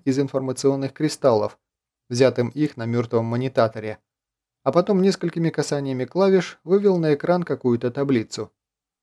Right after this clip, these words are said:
"Эта система — последняя остановка рейсовых грузовых лихтеров перед системой Гронты". Он замолчал. Но Ольге не требовались слова. Она поняла, что Гронта — это название центральной звезды системы,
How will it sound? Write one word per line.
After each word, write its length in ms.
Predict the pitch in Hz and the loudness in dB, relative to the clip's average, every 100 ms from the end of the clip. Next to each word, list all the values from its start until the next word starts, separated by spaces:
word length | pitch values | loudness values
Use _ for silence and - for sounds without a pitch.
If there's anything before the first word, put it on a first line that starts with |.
| _ _ _ _ _ _ _ _ _ 123 | _ _ _ _ _ _ _ _ _ -2
"Эта 240 | 120 120 | 0 0
система — 640 | 123 120 - 180 120 92 _ _ _ - | -2 -6 -4 -4 -4 -8 _ _ _ -4
последняя 500 | 117 160 180 170 160 | -4 0 0 2 0
остановка 540 | - 156 175 - 139 | 0 0 0 0 2
рейсовых 500 | 160 170 165 160 139 | 2 2 0 -2 0
грузовых 520 | 139 139 147 160 - | 0 2 2 2 0
лихтеров 520 | 180 170 - 113 113 _ _ - | -2 -2 -2 -2 -2 _ _ -2
перед 200 | 117 110 | -2 -2
системой 520 | 123 120 131 127 131 | -6 -2 -2 -2 0
Гронты". 460 | 151 123 113 104 _ _ _ _ _ _ _ _ _ _ - | 2 0 -2 -12 _ _ _ _ _ _ _ _ _ _ -14
Он 180 | 117 110 | -10 -6
замолчал. 580 | 120 123 127 120 101 - _ _ _ _ _ _ 135 | -2 -2 -2 -4 -8 -10 _ _ _ _ _ _ -2
Но 320 | 143 143 - | 4 4 4
Ольге 320 | 190 208 190 190 | 2 2 2 2
не 140 | 185 | 2
требовались 600 | 196 180 117 110 110 113 | 2 2 2 0 -2 -4
слова. 480 | - 131 117 101 _ _ _ _ _ _ | 0 2 2 0 _ _ _ _ _ _
Она 240 | 120 117 117 | -4 -2 -2
поняла, 420 | 120 127 131 113 | -2 -2 0 0
что 240 | - 120 | -2 -2
Гронта — 380 | 120 147 151 143 | 2 4 4 2
это 280 | 139 143 147 | 2 2 0
название 480 | 143 143 156 151 147 | 0 0 0 0 -2
центральной 560 | 147 139 151 151 143 | -2 0 0 0 0
звезды 420 | 131 135 131 135 131 | 0 0 2 0 0
системы, 640 | 127 120 - 175 165 | -2 -4 -2 0 0